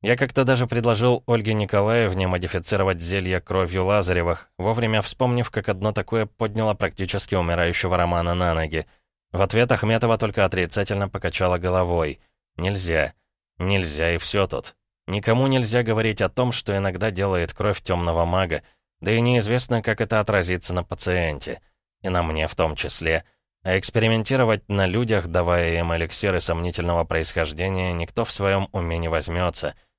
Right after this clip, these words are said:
Я бы с ней поспорил на этот счет, приведя в пример моих родственничков, но не стал. А вскоре наши занятия с Ольгой Николаевной закончились.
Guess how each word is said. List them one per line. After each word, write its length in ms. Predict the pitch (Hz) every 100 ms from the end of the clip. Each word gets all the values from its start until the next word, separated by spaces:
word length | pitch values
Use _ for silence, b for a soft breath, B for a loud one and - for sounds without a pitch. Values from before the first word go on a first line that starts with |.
| _ _ _
Я 120 | 110
бы 100 | 135
с 100 | -
ней 140 | 143 131
поспорил 580 | 131 - - 120 92
на 160 | 87 85
этот 180 | 82 80
счет, 340 | - 113 110
приведя 360 | - 82 82 87
в 80 | -
пример 320 | 87 90 87
моих 240 | 85 82
родственничков, 880 | 90 87 - 87 87 85 - 85 - -
но 120 | 104
не 140 | 110
стал. 440 | - - 78 71 - b _ _ _
А 100 | 110
вскоре 320 | 104 - 147
наши 220 | 143 135 113
занятия 540 | 110 107 127 - 107
с 100 | -
Ольгой 220 | 90 90
Николаевной 680 | 87 80 82 82 82 82 80
закончились. 840 | 80 - 90 85 - - -